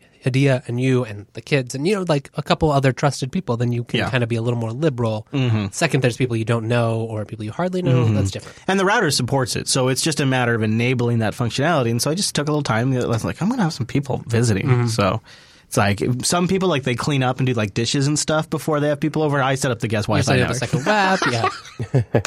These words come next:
Speaker 2: <laughs>
Speaker 1: You should probably install something, you know, like ad blocking,
Speaker 2: Yeah, right.
Speaker 1: privacy.
Speaker 2: Yeah, yeah. Um, so, all right. Any other thoughts from the Mumble Room on file sharing over your home lan before we, uh, move on? And hopefully, uh,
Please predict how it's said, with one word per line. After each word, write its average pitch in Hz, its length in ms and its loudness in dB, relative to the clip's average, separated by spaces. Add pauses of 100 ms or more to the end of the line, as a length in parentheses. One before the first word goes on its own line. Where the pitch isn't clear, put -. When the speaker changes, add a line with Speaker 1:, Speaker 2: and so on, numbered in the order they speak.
(520)
Speaker 2:
<laughs> 392 80 2
Speaker 1:
You - 40 -2
should - 120 -8
probably 160 180 4
install 135 280 2
something, 143 320 -2
you 147 100 2
know, 143 120 4
like 139 320 0
ad 196 220 0
blocking, 202 580 0
Speaker 2:
Yeah, 240 120 2
right. - 60 4 (140)
Speaker 1:
privacy. 196 300 -2
Speaker 2:
Yeah, 131 340 2
yeah. 117 260 -2 (640)
Um, 139 760 2
so, 196 140 0
all 202 160 2
right. 131 160 0
Any 175 160 0
other 180 160 0
thoughts 170 240 0
from 170 120 -2
the 151 60 0
Mumble 147 260 0
Room 135 300 0
on 113 280 0
file 135 260 0
sharing 135 260 0
over 120 180 0
your 110 180 0
home 123 260 0
lan 117 320 0
before 113 280 -2
we, 110 140 0
uh, 98 100 -2
move 131 200 0
on? 139 240 -2
And 120 120 -2
hopefully, 113 600 0
uh, 92 160 0